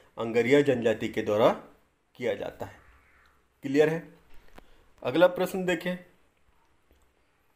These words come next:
प्रश्न नंबर नौवां। प्रश्न नंबर नौवां की बात करें तो राउत नाचा किसके द्वारा किया जाता है, जो राउत नाचा है वो किसके द्वारा किया जाता है, ये प्रश्न पूछा है आपका प्रश्न नंबर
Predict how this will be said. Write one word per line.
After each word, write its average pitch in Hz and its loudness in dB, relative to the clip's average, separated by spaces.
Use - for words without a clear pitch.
प्रश्न 165 -2
नंबर 175 2
नौवां। 143 6
प्रश्न 185 -2
नंबर 185 0
नौवां 170 4
की 180 -10
बात 170 0
करें 170 0
तो 160 0
राउत 127 4
नाचा 156 2
किसके 151 -2
द्वारा 143 6
किया 127 4
जाता 107 2
है, - -8
जो 131 -2
राउत 127 2
नाचा 147 2
है 123 0
वो 143 -2
किसके 156 -4
द्वारा 151 6
किया 143 4
जाता 135 4
है, 135 0
ये 123 4
प्रश्न 135 -2
पूछा 127 -4
है 123 6
आपका - 0
प्रश्न 113 -2
नंबर 113 4